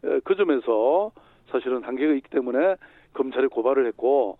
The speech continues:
그걸 검-, 검찰에서 이제 수사를 제대로 해줘야 된다 이렇게 생각합니다.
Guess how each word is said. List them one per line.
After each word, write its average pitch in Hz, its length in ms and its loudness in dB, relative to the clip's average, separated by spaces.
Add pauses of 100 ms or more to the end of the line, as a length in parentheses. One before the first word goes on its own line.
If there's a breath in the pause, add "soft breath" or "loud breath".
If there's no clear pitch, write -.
(400 loud breath)
그걸 170 180 0
검-, 139 280 -4
검찰에서 180 600 2
이제 120 280 0 (440 soft breath)
수사를 131 280 0
제대로 110 300 -4
해줘야 127 200 -2
된다 107 240 -2
이렇게 - 220 -10
생각합니다. 113 360 -10